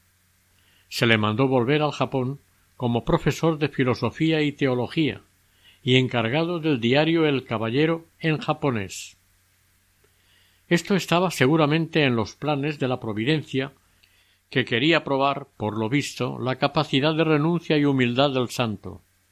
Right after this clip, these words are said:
No se sabe a ciencia cierta por qué fue relegado. Quizás se tuvo en cuenta su delicado estado de salud. Para la Mugensai no Sono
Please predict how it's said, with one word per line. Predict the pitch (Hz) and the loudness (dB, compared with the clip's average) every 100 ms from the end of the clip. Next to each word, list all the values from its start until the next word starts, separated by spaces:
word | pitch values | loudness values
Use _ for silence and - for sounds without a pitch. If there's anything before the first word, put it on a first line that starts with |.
| _ _ _ _ _ _ _ _ | _ _ _ _ _ _ _ _
No | 110 131 | 0 2
se | - | 2
sabe | - 170 151 117 | 2 2 2 2
a | 98 | 0
ciencia | - 127 123 - 123 | 0 0 0 -4 -6
cierta | - 156 135 - 139 - _ _ _ _ _ | 0 0 0 -4 -10 -10 _ _ _ _ _
por | 127 123 | 0 0
qué | - 165 | 0 -4
fue | 170 - 160 | -2 2 2
relegado. | 160 139 127 110 98 80 - _ _ _ _ _ _ _ _ _ _ | 2 2 2 2 -2 -4 -14 _ _ _ _ _ _ _ _ _ _
Quizás | - 127 - 170 | 2 2 4 2
se | 185 | 0
tuvo | - 175 151 | 4 4 4
en | 143 | 4
cuenta | 160 156 151 165 - _ | 4 2 4 0 0 _
su | - 151 127 | -6 0 2
delicado | 127 113 139 147 147 | 4 2 2 0 0
estado | 127 - 139 143 139 | -2 -2 -2 0 -2
de | 131 | -4
salud. | - 120 98 85 _ _ _ _ _ _ _ _ _ _ _ _ _ | -4 -4 -4 -10 _ _ _ _ _ _ _ _ _ _ _ _ _
Para | - 120 113 104 - 127 | 0 2 2 -2 -6 -8
la | 120 113 104 - | -4 -4 -6 -4
Mugensai | 123 - 123 113 - 151 143 139 120 107 _ | -4 -2 -4 -4 0 2 2 2 -4 -14 _
no | 110 | -10
Sono | 104 - 156 135 | -4 2 2 2